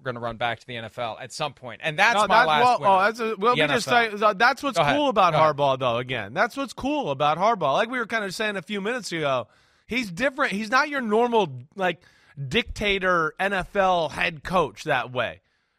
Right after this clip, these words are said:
Speaker 2: You know, like, like, like you're saying, he has a personal side and understands society. To me, that's a different than a lot of head coaches, especially head coaches in the N F L.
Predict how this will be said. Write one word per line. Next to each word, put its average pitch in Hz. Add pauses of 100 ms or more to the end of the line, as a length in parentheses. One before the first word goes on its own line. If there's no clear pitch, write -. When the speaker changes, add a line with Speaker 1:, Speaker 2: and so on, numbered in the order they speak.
Speaker 2:
You 143
know, 156
like, 185
like, 208
like 220
you're 220
saying, 214
he 220
has 254
a 170 (320)
personal 226
side 160 (300)
and 170
understands 208
society. 180 (360)
To 202
me, 254
that's 220
a 202
different 220
than 190
a 185
lot 190
of 185
head 190
coaches, 196
especially 170
head 143
coaches 135
in 131
the 127
N 120
F 110
L. 107